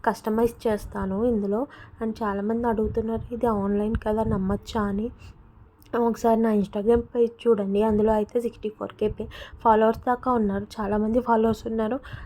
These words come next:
And రివ్యూస్ కూడా ఉన్నాయి, చూసేసేయండి. నేను లింక్ కూడా ఇస్తాను. అలాగే నేను డిస్‌ప్లే మీద నెంబర్ ఇస్తాను, దానికి ఆర్డర్ ఇచ్చేసేయండి.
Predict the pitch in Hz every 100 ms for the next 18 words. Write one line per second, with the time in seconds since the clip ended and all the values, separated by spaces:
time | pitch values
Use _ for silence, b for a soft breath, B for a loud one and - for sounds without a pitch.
0 | B 226 220 220 208 233 233 247 262 247
1 | 208 196 220 - 233 - 226 220 226 208
2 | 185 185 240 320 B B - 226 226 220
3 | 208 202 202 - 240 262 214 - 202 226
4 | 233 - 233 220 208 214 262 302 B B
5 | B 254 233 226 208 214 - 226 240 254
6 | 254 247 208 214 233 233 247 233 240 247
7 | 233 214 190 190 220 - 247 233 226 196
8 | 185 190 285